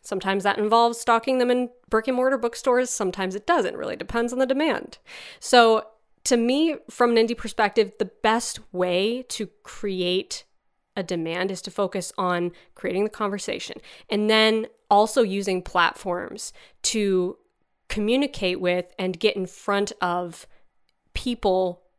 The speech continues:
who make those decisions. So I'm talking about booksellers and librarians. If you want your book in libraries, you want your book in bookstores, the best way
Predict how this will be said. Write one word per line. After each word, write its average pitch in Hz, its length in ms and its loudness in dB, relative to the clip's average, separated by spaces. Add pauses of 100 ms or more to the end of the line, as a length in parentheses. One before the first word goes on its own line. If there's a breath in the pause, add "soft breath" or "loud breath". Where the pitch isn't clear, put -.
(140)
who 240 160 2
make 220 260 4
those 175 200 -4
decisions. - 800 -10
So - 160 -2
I'm 180 80 -2
talking 180 220 -4
about 175 180 -6
booksellers - 800 -4
and 180 100 -8
librarians. 175 800 -4 (240 loud breath)
If - 80 -16
you 190 60 -4
want 185 120 -2
your 190 80 -4
book 214 180 -2
in 240 120 0
libraries, 220 560 2
you 185 60 -4
want 180 180 -4
your 190 80 -8
book 220 220 -2
in 247 100 -2
bookstores, - 640 -6 (600 loud breath)
the 214 100 0
best 226 380 2
way 220 560 0